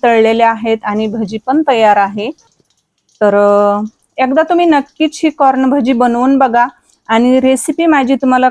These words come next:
कशी वाटली, तर मला नक्कीच कमेंट करून सांगा. रेसिपी जर आवडली असेल,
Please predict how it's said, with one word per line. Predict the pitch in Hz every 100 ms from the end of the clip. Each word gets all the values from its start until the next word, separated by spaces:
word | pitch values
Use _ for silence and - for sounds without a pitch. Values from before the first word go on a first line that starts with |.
| -
कशी | 254 247 302
वाटली, | 285 226 -
तर | 233 247 247
मला | 240 240
नक्कीच | 233 220 220 - 285 - -
कमेंट | 254 247 285 277
करून | 285 269 277
सांगा. | 294 277 233 226 240 247
रेसिपी | 240 226 247 262
जर | 233 254 - -
आवडली | 226 240 254 277 254
असेल, | 226 - 233